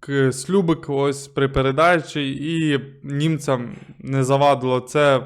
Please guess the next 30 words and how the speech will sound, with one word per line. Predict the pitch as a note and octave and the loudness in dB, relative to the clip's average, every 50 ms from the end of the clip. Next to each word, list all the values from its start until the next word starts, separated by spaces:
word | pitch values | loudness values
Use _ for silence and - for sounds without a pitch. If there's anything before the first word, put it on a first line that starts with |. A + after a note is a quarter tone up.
| - - | -4 -6
просто | - C3+ C#3 C#3 C#3 C#3 - - B2+ | -4 -2 -2 -2 -4 -8 -10 -10 -8
використати | B2 B2 C#3 C3+ C3+ C#3 C3 C3 - - - C#3 B2+ | -6 -2 -4 -2 -2 -4 -8 -8 -10 -10 -6 -6 -6
цю | A#2+ C3 - C#3 B2+ | -6 -4 -4 -4 -4
помилку | C3+ B2+ B2+ C3+ C#3 C#3+ C#3 C3+ C#3 - C3 | -4 -4 -4 -2 -2 -4 -4 -6 -8 -10 -10
і | C3+ C3 | -8 -6
забити | B2 B2+ C3 B2 C3+ C3+ C3+ C#3 | -6 -6 -4 -4 -4 -4 -4 -4
гол. | C3 B2 C3+ D3 D#3 D3+ D3+ - - - - _ _ _ _ _ _ _ - | -6 -2 0 0 0 0 -2 -6 -14 -20 -20 _ _ _ _ _ _ _ -4
Німеччина | D#3 F3+ G#3 A3+ A#3+ G#3+ - F3+ F3 E3+ | -2 0 2 2 2 2 2 0 2 2
особливо | E3 D#3+ - E3+ E3 F3 F3 E3 D#3 | 2 0 -2 -2 0 2 2 2 2
не | D#3 D#3 | 0 0
атакувала, | D3+ D3 D3+ D3 - E3+ F3+ F3+ F3 D#3+ | 0 -2 -2 -4 -2 2 2 4 4 4
я | D3 C#3+ | 2 2
дивився | C3+ C#3 D3+ E3 - - - - | 2 0 -2 -4 -6 -8 -12 -10
цей | - - D#3 | -4 -4 -2
матч | D3+ D3+ D3+ D3+ D3+ D3 | -2 0 -2 -2 -2 -4
повністю. | - - - D#3 D3+ D3 D3 C#3+ C#3 - - D3 C#3 C#3 - - - - - - - - - | -4 -2 0 0 0 0 -4 -6 -8 -6 -6 -6 -6 -8 -12 -20 -20 -20 -20 -20 -14 -6 0
Е, | D3+ D3 C#3+ D3 | 2 4 4 4
Україна | D3 D3+ D3+ - F#3 G3 G3 F#3 F3 | 4 2 0 0 2 2 2 2 2
там | D#3 D#3+ D3 C#3 | 0 0 0 2
дальніми | C#3 D#3 E3 E3 D#3 D3+ D3+ D3 | 4 4 4 2 0 -2 -4 -2
ударами | D3 D3+ D3+ D3+ D3 C#3+ C#3 C#3 | 2 2 4 4 4 2 0 -2
щось | C3+ C#3 D3 C#3 C#3 | -4 -4 -6 -6 -6
пробувала | C#3 - - F#3 F3+ E3+ D#3+ D#3 D#3 D3 C#3 C3+ | -8 -6 -2 -2 0 0 0 2 2 2 2 2
забити, | B2 C3+ C#3 D3 F3+ F3 - D3 | 0 -2 -2 -2 -2 -2 0 0
але | C3 C3 | 0 0
нічого | C3 C3 C3 C3+ D3 C#3 B2+ | 0 -2 -4 -4 -4 -4 -4
не | B2+ B2+ | -4 -6
виходило | C3 C#3+ - - F#3 E3+ E3+ E3+ | -8 -6 -4 -4 -4 -2 -2 -4
в | D#3+ E3 | -4 -4
підсумку. | - E3+ E3+ - D#3+ D3+ C#3+ C#3 D3+ C#3+ C#3 | -6 -6 -6 -6 -8 -8 -6 -6 -8 -8 -8